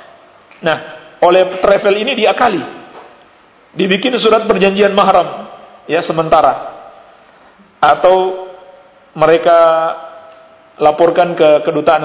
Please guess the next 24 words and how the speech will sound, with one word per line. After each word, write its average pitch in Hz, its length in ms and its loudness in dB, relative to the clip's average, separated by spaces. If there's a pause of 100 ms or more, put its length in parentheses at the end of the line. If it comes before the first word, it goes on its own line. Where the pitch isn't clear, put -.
Saudi, 151 320 -2
mereka 165 320 -2
ini 175 80 -6
mahram. 151 560 -4 (640)
Padahal 165 240 2
bukan 185 240 0
mahram. 165 480 -2 (500)
Nanti 156 320 -4
tiba-tiba 185 640 0
orang 196 320 0
yang - 80 -6
ikut 185 240 -6
umroh 190 240 2
itu 226 200 -4 (520)
tertulis 233 480 0
di 196 160 -2
paspornya 202 800 -2 (400)
membawa 196 400 2
mahram 196 400 0 (320)
seorang 214 400 2
wanita, 180 400 -2
padahal 196 240 0
bukan. 175 300 0 (840)
Nah, 143 180 0